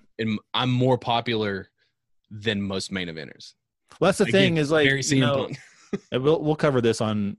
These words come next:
Speaker 2: other episodes, but, like, we've talked about it. Like, that's the thing that made the Attitude and even the Ruthless Aggression era so cool is because,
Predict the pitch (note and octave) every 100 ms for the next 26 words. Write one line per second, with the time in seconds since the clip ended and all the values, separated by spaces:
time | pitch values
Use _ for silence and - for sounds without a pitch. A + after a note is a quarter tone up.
0 | - A2+ A2 G#2 G2+ G#2 G#2 G2 F#2+ G#2
1 | - G#2 F#2 G#2 A2 E3+ C#3 C3+ - G#2
2 | F2 F#2 - - G#2 D#3 - A3+ G3+ C#3
3 | B2+ A2 A#2 B2 - B2+ A#2+ A#2 A2+ A2+
4 | A2+ A2 G#2+ G#2 G#2+ A2 - G#2 G2 G2
5 | F#2+ F#2 - - A2+ - A2+ B2 B2+ G#2+
6 | A2+ A#2 A2 G2